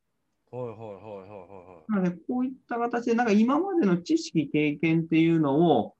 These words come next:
Speaker 2: お、同じ同業者に販売するっていうのも、あー、ノートは結構できるんじゃないかなと思うんですよね。
Speaker 1: うーん、なるほど。
Speaker 2: はい。
Speaker 1: なるほど、なるほどですね。でもまあ、これって、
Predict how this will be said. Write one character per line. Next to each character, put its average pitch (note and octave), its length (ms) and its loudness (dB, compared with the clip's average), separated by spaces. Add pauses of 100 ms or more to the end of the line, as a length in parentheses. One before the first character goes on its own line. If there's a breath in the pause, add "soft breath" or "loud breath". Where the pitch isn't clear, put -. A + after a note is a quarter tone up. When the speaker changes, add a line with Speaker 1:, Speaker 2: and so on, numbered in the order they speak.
(180)
Speaker 2:
お、 C3 540 2
同 E4+ 160 0
じ E4+ 240 0
同 C#4 300 0
業 F#4 200 2
者 G3 180 0
に A2+ 140 -2
販 B2+ 240 -4
売 B2 220 -2
す D3+ 160 -4
る G#3 200 2
っ - 60 -14
て D3 80 0
い B2 140 4
う G#2+ 60 4
の G#2 120 2
も、 C3+ 380 0 (240)
あ B2 180 -2
ー、 - 20 2
ノ D#3+ 200 6
ー - 20 -4
ト A2+ 100 0
は F#2 120 -6
結 A#2 160 -4
構 G2 100 -4
で G#2+ 140 -2
き A#2 140 -6
る G#2+ 80 -2
ん F#2+ 100 -4
じ G2 80 -6
ゃ - 20 -6
な F#2+ 160 -8
い - 20 -16
か F#2+ 120 -8
な G2+ 260 0
と F#2 60 -8
思 F#2+ 80 -8
う F#2+ 40 -10
ん F2+ 40 -10
で F#2 60 -14
す - 60 -12
よ F#2+ 40 -6
ね。 G#2+ 220 -2 (1200)
Speaker 1:
う D#3+ 80 -20
ー - 20 -16
ん、 F#3+ 560 -16
な D#3+ 140 -12
る D#3 100 -14
ほ D3+ 140 -14
ど。 C3 260 -12 (320)
Speaker 2:
は A#2 160 -4
い。 G2+ 140 -6 (880)
Speaker 1:
な C#3 180 -14
る D3 60 -14
ほ C#3+ 100 -16
ど、 C3+ 80 -16
な C3+ 100 -12
る B2 80 -12
ほ B2 100 -16
ど A#2+ 100 -16
で A2 80 -18
す - 100 -20
ね。 E2+ 80 -20 (420)
で B3+ 80 -10
も F3 140 -10
ま F#3 120 -6
あ、 D#3 40 -10
こ A3+ 220 -6
れ G4+ 100 -10
っ - 20 -14 (180)
て、 A#2+ 440 -12